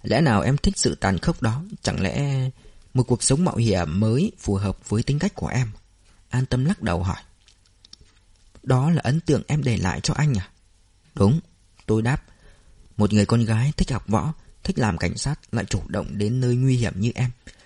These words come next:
chắc chắn là người có tính cách mạnh mẽ. Đặc biệt sùng bái những vị anh hùng. Chắc hồi đó em thích xem phim và tiểu thuyết kiếm hiệp lắm nhỉ?"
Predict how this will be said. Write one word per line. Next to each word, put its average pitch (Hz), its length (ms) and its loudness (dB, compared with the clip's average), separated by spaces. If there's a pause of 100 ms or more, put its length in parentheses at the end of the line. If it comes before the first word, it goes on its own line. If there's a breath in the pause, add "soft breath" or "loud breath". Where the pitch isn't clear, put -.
(120)
chắc - 180 -2
chắn 123 240 2
là 101 260 2
người 101 320 0
có 120 180 -2
tính 127 220 -2
cách - 220 -2
mạnh 123 160 -2
mẽ. 104 240 0 (380)
Đặc - 140 -8
biệt 104 240 -2
sùng 107 220 0
bái 107 240 -2
những 165 160 -4
vị 147 120 0
anh 123 180 -2
hùng. 101 200 -2 (500 loud breath)
Chắc - 160 -6
hồi 107 140 2
đó 104 300 0
em 131 120 -2
thích - 160 -2
xem 127 200 -2
phim 127 200 0
và - 80 -4
tiểu - 180 -4
thuyết - 220 -2
kiếm 139 160 0
hiệp 143 240 -2
lắm 151 140 0
nhỉ?" 90 140 -2